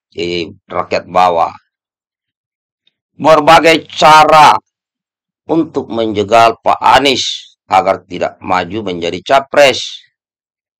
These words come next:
Beberapa waktu lalu heboh terkait masalah Formula E. Heboh diputar-putar.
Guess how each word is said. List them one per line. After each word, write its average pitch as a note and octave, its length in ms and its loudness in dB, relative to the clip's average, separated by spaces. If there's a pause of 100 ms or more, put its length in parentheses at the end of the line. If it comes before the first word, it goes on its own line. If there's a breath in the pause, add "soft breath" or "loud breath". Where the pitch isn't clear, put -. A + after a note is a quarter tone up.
(640)
Beberapa D#3+ 480 2
waktu F3+ 160 -2
lalu F#3 240 6
heboh F#3+ 640 4
terkait G#2+ 560 0
masalah G#2 320 -2
Formula A#2+ 480 -2
E. D#3 480 -4 (1400)
Heboh D3+ 1120 2
diputar-putar. F#2+ 1800 -8